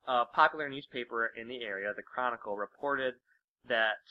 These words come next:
they became suspicious after noticing the man's movements. They decided to step in on his imaginative, frisky escapades. And there was no description of what exactly these movements were, but you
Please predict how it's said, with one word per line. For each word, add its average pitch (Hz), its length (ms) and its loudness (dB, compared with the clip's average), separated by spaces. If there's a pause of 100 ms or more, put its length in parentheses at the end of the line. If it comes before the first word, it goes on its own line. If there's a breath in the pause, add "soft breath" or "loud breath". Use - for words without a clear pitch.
they 131 80 -4
became 135 340 -6
suspicious 143 600 -8
after 120 240 -4
noticing 147 480 -4
the 131 60 -8
man's 117 460 -6
movements. 123 720 -10 (400)
They 117 100 -4
decided 131 420 0
to 113 80 -10
step - 360 -4
in 131 160 -6
on 113 180 -2
his 107 260 -12 (240)
imaginative, 110 920 -4 (100)
frisky 127 340 -8
escapades. 104 720 -8 (1300)
And 143 100 -2
there 156 80 2
was 156 120 0
no 190 220 0 (140)
description 139 380 -6
of 117 60 -6
what 113 100 -2
exactly 104 400 0
these 107 120 -14
movements 101 360 -10
were, 101 240 2
but 123 100 -8
you 160 240 -8